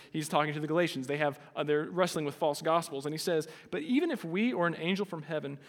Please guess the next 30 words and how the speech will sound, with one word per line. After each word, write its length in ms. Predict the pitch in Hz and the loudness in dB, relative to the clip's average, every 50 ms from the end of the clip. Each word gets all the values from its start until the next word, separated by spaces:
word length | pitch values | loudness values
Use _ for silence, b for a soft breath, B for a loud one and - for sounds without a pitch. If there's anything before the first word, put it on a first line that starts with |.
| B B | B B
should 220 | - - 170 156 | -6 -4 -4 -4
preach 280 | - - 214 240 226 - | 0 0 2 2 2 0
a 40 | 208 | 0
gospel 560 | 165 185 190 190 185 - - - 151 143 143 B B B - | 2 4 4 2 0 -2 -4 -2 -2 -2 -2 B B B 2
other 200 | 180 185 202 208 | 6 6 6 6
than 120 | 185 190 | 6 4
the 80 | 180 170 | 2 2
one 240 | 160 160 170 175 185 | 2 2 2 2 2
that 120 | 170 151 | 0 -2
we 120 | 160 180 175 | -4 -6 -4
preached 320 | 180 - 190 185 - - | -4 -4 -4 -4 -6 -4
to 60 | - | -2
you 100 | 185 170 | 0 2
originally, 560 | 143 131 151 170 170 208 226 240 247 247 247 240 - - _ _ _ _ _ B B B B B | 2 2 2 0 2 2 2 2 2 0 -2 -6 -12 -20 _ _ _ _ _ B B B B B
let 120 | 180 190 | 2 4
them 120 | 240 254 226 | 6 6 6
be 120 | 226 214 | 6 6
under 220 | - 175 185 190 185 | 4 4 4 4 4
God's 280 | 170 170 160 160 151 | 4 4 4 2 0
curse. 520 | - - 175 160 156 - - - - - - _ _ _ _ B B B B B | -4 -4 -4 -4 -4 -6 -8 -12 -14 -16 -18 _ _ _ _ B B B B B
As 120 | 143 147 | -2 2
we've 160 | 175 214 202 196 | 4 6 6 6
already 240 | 208 214 214 220 | 6 6 6 4
said, 340 | 202 - - 208 196 180 175 | 2 2 2 2 2 2 2
so 160 | 160 - 190 | 0 -2 -2
now 240 | 170 170 170 180 175 | 0 2 2 2 2
I 80 | 165 165 | 2 0
say 240 | 160 - 175 165 160 | -2 -2 -2 -4 -2
again, 320 | 151 160 160 151 143 139 143 B B B | -2 -2 -2 -2 -2 -4 -8 B B B
if 160 | 170 170 | -8 -8